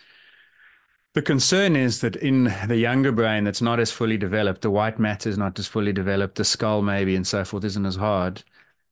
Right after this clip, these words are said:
um, those accumulations of non-concussive impacts have later in life consequences that are worse. No one's ever shown that, to be clear.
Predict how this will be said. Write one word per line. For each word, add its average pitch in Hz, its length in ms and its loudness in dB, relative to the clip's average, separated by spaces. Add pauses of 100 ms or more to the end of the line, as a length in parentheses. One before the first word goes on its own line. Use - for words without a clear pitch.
(100)
um, 107 520 0 (480)
those 120 460 0
accumulations 113 920 0
of 98 140 -4
non-concussive 104 800 -2
impacts 92 400 -4
have 98 220 -6
later 101 400 -2
in 98 80 -2
life 92 180 -2
consequences 95 680 -6
that 95 100 -6
are 92 80 -2
worse. 98 240 0
No 139 80 2
one's 185 160 4
ever 123 140 2
shown 139 340 0
that, 92 220 -2
to - 180 -6
be 95 120 -2
clear. 95 380 -4